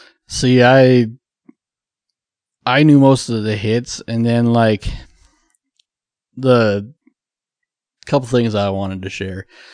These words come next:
Uh, one was, like, my favorite memory of Tom Petty is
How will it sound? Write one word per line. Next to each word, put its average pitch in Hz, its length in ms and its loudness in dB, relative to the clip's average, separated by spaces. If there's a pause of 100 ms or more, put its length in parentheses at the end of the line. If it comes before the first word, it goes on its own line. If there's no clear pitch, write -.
(320)
Uh, 104 340 2
one 120 480 2
was, 110 300 0
like, 107 320 -2 (1300)
my 117 280 0
favorite 110 720 0
memory 107 560 -2
of 98 100 -6
Tom 101 300 -6
Petty 95 440 -6
is 98 480 -12